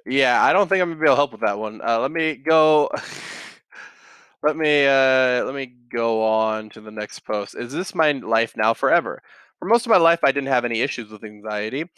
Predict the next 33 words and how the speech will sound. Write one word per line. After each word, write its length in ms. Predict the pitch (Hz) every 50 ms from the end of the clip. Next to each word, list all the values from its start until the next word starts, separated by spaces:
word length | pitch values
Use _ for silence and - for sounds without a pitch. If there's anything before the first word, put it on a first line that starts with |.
| - _ _ _ -
Then 120 | 147 165 190
at 60 | 180
age 220 | 175 170 160 -
eighteen, 380 | 151 151 - - - 139 135 135
I 60 | 123
took 160 | - 139 117
a 40 | 110
psychedelic 540 | - - 131 127 - 143 131 131 131 131 -
drug 280 | - 113 107 113 110
and 100 | 110 113
had 220 | 113 104 127 120 113
a 60 | - -
f-, 140 | - - -
horrifying 480 | - 143 147 143 135 - 131 120 117 107
experience. 540 | - - - 117 107 104 104 98 - -
Two 120 | - - 160
days 280 | 170 170 165 151 127
later, 260 | 131 131 135 143 147 135
I 140 | 117 117
had 120 | 117 113 110
s-, 160 | - - - _ -
I 60 | - -
started 280 | - - 123 120 117
having 280 | 120 113 110 113 107 - -
intense 380 | 104 110 - - 123 113 -
panic 240 | - 123 117 113 101
attacks 340 | 110 - 123 120 120 - - _ _ - _ _ _ _ _ _ _ -
and 440 | 104 110 110 107 104 104 101 - - - 104 113
D 140 | 131 147
P 260 | 156 - - 156 147 139
D 260 | 113 123 123 120 -
R, 380 | - 104 104 101 98 98 101 104 104
hyperventilation, 880 | 110 - 117 107 113 113 117 113 113 113 113 - - - 117 117 113